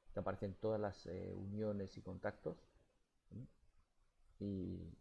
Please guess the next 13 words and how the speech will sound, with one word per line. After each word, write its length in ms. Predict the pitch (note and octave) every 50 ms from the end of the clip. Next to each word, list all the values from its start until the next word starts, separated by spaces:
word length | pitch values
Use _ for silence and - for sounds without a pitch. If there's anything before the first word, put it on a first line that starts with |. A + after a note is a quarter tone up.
| - - -
y 300 | G2+ G2 F#2+ F#2+ G2 G2+
dife-, 280 | G2 - F#2 F2 - - -
hay 160 | F2 F#2 F#2
diferentes 480 | F2 F2+ F2+ - F#2 F2+ F2 E2+ E2 -
tipos, 340 | - G#2 G2 - - A2 A2
pues 180 | - - - -
como 180 | - F#2 E2+
pueden 220 | D2+ E2 F2+ F2+ F2
ser, 300 | - - F#2+ F#2 F#2 F#2
eh, 420 | F#2 F2+ F2 F2 E2+ E2+ E2+ E2+ F2 - - - - - - - - _ _ _ - -
eh, 360 | F3 F3 - F2 F2 F2+ F2+ - -
pues, 120 | - - - - - - G2 - -
contacto, 960 | - - F2 E2+ - - G2 G2+ - - - - A2 G#2+ G#2+ A2 A2 A2 A2+